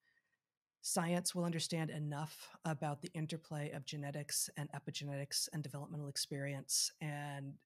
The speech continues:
exogenous experience to actually begin to make such prescriptions from a simple, presumably, like, blood test. But, um, frankly, I think it doubtful, and we're certainly not there yet. Not to say that there isn't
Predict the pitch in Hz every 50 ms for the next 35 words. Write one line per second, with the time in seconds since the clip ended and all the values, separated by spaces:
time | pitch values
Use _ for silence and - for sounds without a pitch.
0 | _ - 165 156 - - 156 147 156 151 151 139 135 - - - - - - 143
1 | 139 143 139 135 - - - - - - - - - - - 165 156 - - 147
2 | 147 151 - - - 196 190 180 202 185 190 190 196 202 202 208 202 202 190 190
3 | - - 190 180 - - 190 - - 196 - - - 214 220 220 220 - - -
4 | 170 160 156 156 - 151 147 - - 160 156 - 160 151 151 - 147 - 165 151
5 | 147 143 151 147 139 143 139 - _ - 147 147 156 - - 196 208 208 - -
6 | - - - - - - - - - - - _ _ - 170 156 151 - - -
7 | - 165 156 156 156 151 151 147 147 151 - - - 180 170 170 175 170 160 160
8 | 160 - 170 165 160 - - - 147 156 180 - - 208 220 220 - - - 165
9 | 156 151 151 160 160 - - 175 170 170 160 151 143 139 - - 151 147 147 139
10 | - - - - - - - - - - - - _ _ _ _ _ - 185 208
11 | 233 233 262 - 262 240 220 196 180 208 196 202 180 190 175 180